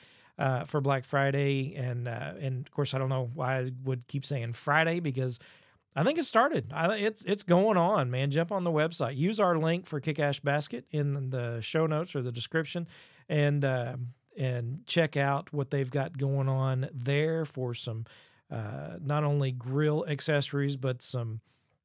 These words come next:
uh, other things, cool things, some of their hats and their shirts, and, uh, of course, their insulated, uh,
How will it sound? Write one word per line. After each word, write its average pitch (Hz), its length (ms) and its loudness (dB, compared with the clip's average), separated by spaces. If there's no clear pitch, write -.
uh, 151 60 -2
other 156 220 2
things, 147 420 2
cool 160 240 0
things, 143 480 0
some 147 160 -2
of 135 60 0
their 135 160 0
hats 135 540 -2
and 139 180 0
their 135 140 0
shirts, 143 560 0
and, 135 200 0
uh, 139 40 -2
of 120 380 -2
course, 147 360 0
their 135 260 0
insulated, 127 760 -2
uh, 123 220 -6